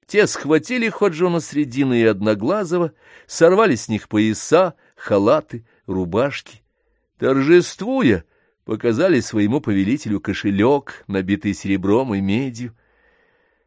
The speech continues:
Вельможа усмехнулся, довольный своей проницательностью.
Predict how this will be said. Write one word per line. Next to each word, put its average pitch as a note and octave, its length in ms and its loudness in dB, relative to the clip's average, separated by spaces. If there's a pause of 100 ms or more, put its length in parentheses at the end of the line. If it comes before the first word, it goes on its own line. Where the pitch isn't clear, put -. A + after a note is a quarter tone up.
(100)
Вельможа A2 500 4
усмехнулся, A#2 1000 0
довольный G#2 600 2
своей G2+ 380 0
проницательностью. G2+ 1120 -4